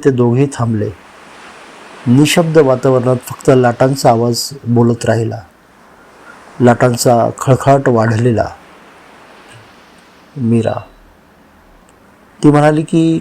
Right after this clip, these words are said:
"काय करावं?" आता ती गंभीर झाली होती. तो म्हणाला की, "दूर जावं एकमेकापासून आपापल्या विश्वात." ती म्हणाली, "तुला जमेल का?"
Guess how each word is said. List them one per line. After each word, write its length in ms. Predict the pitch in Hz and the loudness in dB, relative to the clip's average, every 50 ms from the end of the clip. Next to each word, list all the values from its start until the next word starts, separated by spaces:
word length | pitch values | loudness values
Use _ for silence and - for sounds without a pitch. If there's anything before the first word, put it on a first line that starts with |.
| - - | -2 0
"काय 180 | - 131 147 | 2 2 2
करावं?" 480 | 160 - 147 131 120 113 104 104 104 101 92 - - - - - - - - - - - - - - - - - - - _ - - - - - - - _ _ _ _ _ _ _ _ _ _ _ _ _ _ _ _ _ _ _ _ _ _ _ _ _ _ _ _ _ _ - | 0 -2 -2 0 0 0 -2 -4 -4 -6 -8 -12 -20 -20 -20 -20 -20 -20 -20 -20 -20 -20 -20 -20 -20 -20 -20 -20 -20 -20 _ -20 -20 -20 -20 -20 -20 -20 _ _ _ _ _ _ _ _ _ _ _ _ _ _ _ _ _ _ _ _ _ _ _ _ _ _ _ _ _ _ -6
आता 180 | 123 - 131 | -2 -2 -2
ती 140 | 123 - 139 | -2 0 -2
गंभीर 380 | 123 117 123 120 120 120 143 131 | 0 2 2 2 2 0 0 0
झाली 280 | 123 120 117 110 117 | 0 -2 -2 0 -2
होती. 300 | 113 104 - - 92 90 90 - - - - - - - - - - - - - - - - - - _ - - - - - - - - - - - _ - - | -2 -4 -6 -8 -12 -12 -12 -16 -20 -20 -20 -20 -20 -20 -20 -20 -20 -20 -20 -20 -20 -20 -20 -20 -20 _ -20 -20 -20 -20 -20 -20 -20 -20 -20 -20 -20 _ -10 0
तो 80 | - 135 | 0 2
म्हणाला 340 | 127 131 131 131 131 131 127 | 2 2 2 2 0 0 -2
की, 420 | 127 - - 139 131 127 120 120 123 131 131 135 139 - - - - - - 117 - - - - - - - - - - - - - - - - - - - - - - - | -4 -4 -4 -4 -2 -2 -4 -6 -8 -10 -12 -14 -16 -20 -20 -20 -20 -20 -20 -20 -20 -20 -20 -20 -20 -20 -20 -20 -20 -20 -20 -20 -20 -20 -20 -20 -20 -20 -20 -20 -20 -10 -6
"दूर 300 | 123 123 151 170 175 165 | 0 2 4 4 4 4
जावं 340 | 143 135 135 127 123 123 120 | 2 2 2 2 0 0 -2
एकमेकापासून 800 | 117 - 123 120 117 - 113 107 120 110 107 - - 127 117 117 120 - _ - - | -4 -2 -2 -2 0 -2 -2 0 0 -2 -2 -4 -6 -6 -6 -6 -10 -12 _ -12 -2
आपापल्या 460 | - 117 113 - 113 110 - 120 113 | -2 0 2 0 -2 -2 0 -2 -2
विश्वात." 420 | 113 113 110 - - 117 107 98 - - _ _ _ _ - _ - _ _ _ _ _ _ _ _ _ - - - - - - - - - - - - - - - - - - - - - - - - - - - - - - - - - - - | 0 -2 -2 -4 -4 -2 -4 -4 -6 -8 _ _ _ _ -20 _ -20 _ _ _ _ _ _ _ _ _ -20 -20 -20 -20 -20 -20 -20 -20 -20 -20 -20 -20 -20 -20 -20 -20 -20 -20 -20 -20 -20 -20 -20 -20 -20 -20 -20 -20 -20 -20 -20 -20 -14 -2 0
ती 60 | 135 | 0
म्हणाली, 380 | 123 120 113 131 123 123 127 | 2 2 0 0 0 0 0
"तुला 280 | 123 - - 123 120 120 | -2 -2 0 0 0 2
जमेल 320 | 113 107 120 117 131 156 | 2 0 0 0 0 -2
का?" 180 | 165 - 151 147 | -2 -4 -6 -6